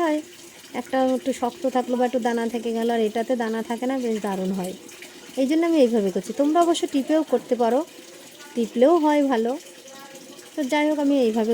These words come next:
করে নিয়েছি। তোমাদের যেইভাবে খুশি তোমরা সেইভাবে করো। দেখো, ডাল বাটাটা নিয়ে নিয়েছি, আর এগুলো তো সবই যে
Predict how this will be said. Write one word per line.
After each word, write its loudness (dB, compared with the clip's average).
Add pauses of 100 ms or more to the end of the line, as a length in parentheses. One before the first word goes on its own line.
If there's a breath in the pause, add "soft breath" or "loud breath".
করে 2
নিয়েছি। -2 (120)
তোমাদের -2
যেইভাবে 2 (100)
খুশি -2
তোমরা 0 (100)
সেইভাবে 4 (100)
করো। 4 (1300)
দেখো, -2 (260)
ডাল 6
বাটাটা 0
নিয়ে 4
নিয়েছি, 0 (200)
আর -2
এগুলো -4
তো -4
সবই 0
যে -2